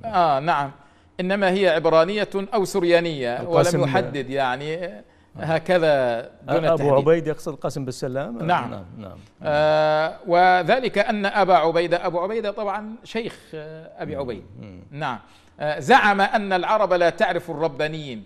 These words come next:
Speaker 1: وهنا م-، آه، نسبته الزعم، آه، يعني ليس رأيا راجحا.
Speaker 2: آه.
Speaker 1: نعم. لا، آه، قال أبو عبيد: "وإنما عرفها الفقهاء وأهل العلم."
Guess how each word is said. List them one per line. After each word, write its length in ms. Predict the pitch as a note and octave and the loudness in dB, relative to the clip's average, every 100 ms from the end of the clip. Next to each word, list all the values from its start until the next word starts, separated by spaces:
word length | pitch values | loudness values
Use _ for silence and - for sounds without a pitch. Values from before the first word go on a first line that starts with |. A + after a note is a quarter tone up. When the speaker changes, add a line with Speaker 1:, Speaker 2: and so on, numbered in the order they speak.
| - | -14
Speaker 1:
وهنا 360 | A#2+ E3+ E3+ E3 | -10 -6 -4 -4
م-، 220 | D#3 D3+ | -8 -12
آه، 480 | D3+ D3+ D3+ D3 D3 - - - | -8 -6 -6 -6 -8 -14 -20 -16
نسبته 460 | D3 E3 A#3 F#3 | -10 -6 -4 -2
الزعم، 440 | F3+ C#3+ F3+ A#3 B3+ B3+ - _ _ _ | -4 -2 0 0 -2 -10 -20 _ _ _
آه، 220 | F3 E3+ | -4 -2
يعني 460 | F#3 F#3+ D#3 E3 F3 | -2 -2 -2 -2 -8
ليس 380 | - E3+ F#3 F3 | -4 -2 0 0
رأيا 920 | E3 E3 F3 F3 D#3+ D3+ D3 C#3+ C#3 | 2 2 0 0 -2 -4 -12 -8 -4
راجحا. 480 | C3+ D3 C#3 C#3 A2+ - - | -2 -2 -4 -10 -14 -14 -16
Speaker 2:
آه. 280 | F#2+ E2 D#2 | -14 -14 -12
Speaker 1:
نعم. 320 | D3+ E3 B2+ G2 _ _ | -6 -6 -6 -12 _ _
لا، 360 | - D#3+ F#3 D#3 | -4 -2 -2 -4
آه، 40 | |
قال 280 | D#3 G3+ B3 | -4 0 2
أبو 280 | A#3+ A3 G3 | 2 0 0
عبيد: 340 | D#3+ F3+ F3 | 0 0 0
"وإنما 420 | D3 E3+ E3+ A3+ A3+ | -2 -4 -4 -4 -4
عرفها 460 | F3+ G#3 G#3 A3 | -4 -4 -4 -6
الفقهاء 600 | G3+ E3 F#3+ G3+ A3 B3+ | -8 -10 -8 -6 -4 -4
وأهل 280 | G3 A#3+ G3+ | -4 -4 -4
العلم." 380 | F#3+ F#3 A#3+ B2 | -4 -4 -6 -6